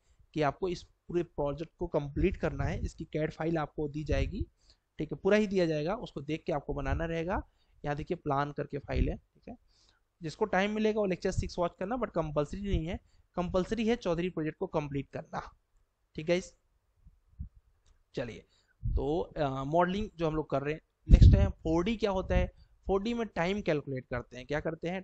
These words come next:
Time calculate करते हैं। इसमें class डिडक्शन, collaboration, visual construction, scheduling, टाइमलाइनिंग्स, equipment delivery and prefabrications, ये सब हम लोग क्या करते हैं, फ़ोर डी में ये सब हम लोग करते हैं, ठीक है। इसके बाद, अ, है फ़ाइव डी। फ़ाइव डी में क्या होता है, फ़ाइव डी में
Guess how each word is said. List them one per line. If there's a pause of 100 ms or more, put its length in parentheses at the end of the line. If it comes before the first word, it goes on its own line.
Time
calculate
करते
हैं।
इसमें
class
डिडक्शन,
collaboration,
visual
construction, (400)
scheduling, (120)
टाइमलाइनिंग्स,
equipment
delivery
and
prefabrications, (400)
ये
सब
हम
लोग
क्या
करते
हैं,
फ़ोर
डी
में
ये
सब
हम
लोग
करते
हैं,
ठीक
है। (400)
इसके
बाद, (240)
अ,
है
फ़ाइव
डी।
फ़ाइव
डी
में
क्या
होता
है,
फ़ाइव
डी
में